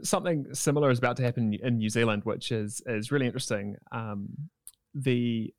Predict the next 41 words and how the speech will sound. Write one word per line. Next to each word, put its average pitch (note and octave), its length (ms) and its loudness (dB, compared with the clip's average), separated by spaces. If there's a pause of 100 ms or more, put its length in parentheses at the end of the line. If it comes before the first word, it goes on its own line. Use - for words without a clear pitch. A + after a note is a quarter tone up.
(260)
N C#3+ 120 2
P B2 280 0
A, A2 180 0
which - 240 -8
is G#2 220 -4
the G#2 120 -2
News A#2+ 360 0
Publishers A2 640 -4
Association, G#2+ 720 -6
was G#2+ 160 -4
just - 320 -2
given A2+ 280 0
provisional A#2 600 -2 (100)
authorisation G#2 800 -6
by G2 120 -6
the G#2 80 -6
Commerce A2+ 340 -2
Commission - 480 -8 (360)
to B2+ 80 -10
begin A#2 260 0
collective A#2 480 -4
bargaining A2 460 -2
with G#2 200 -8
Meta A2+ 240 -4
and G2+ 140 -6
Google G#2 320 -4
to - 80 -10
seek A2 260 -6
fair G#2+ 260 -4
payment A2+ 520 -6 (100)
for A#2 280 0
the G#2+ 80 -6
New G#2+ 160 -4
Zealand G#2+ 280 -2
journalism G#2 520 -4
that G2+ 140 -10
they're G#2+ 100 -4
using G#2+ 280 -8
on G#2 120 -10
their A2 80 -8
platforms. - 720 -8